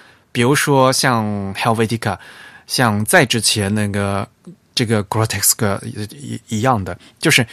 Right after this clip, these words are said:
其实呢是做完一款再加一款，做完一款再加一款，先做正体字，然后接着再做什么宽，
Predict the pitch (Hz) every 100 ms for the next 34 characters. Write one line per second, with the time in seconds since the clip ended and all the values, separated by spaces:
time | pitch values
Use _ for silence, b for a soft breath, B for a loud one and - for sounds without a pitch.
0 | B - - 254 - 175 160 165 - 147
1 | 110 B B B B - 302 302 151 107
2 | 127 160 - 95 92 - 196 - 117 113
3 | 113 - 90 - - 262 131 98 131 101
4 | 98 226 156 98 98 101 92 _ _ _
5 | _ _ _ _ _ - 226 226 226 196
6 | - _ _ - 196 127 104 87 127 104
7 | 131 208 156 107 - _ _ _ _ -
8 | 175 165 101 - 135 110 - 120 104 -
9 | 98 - - 110 110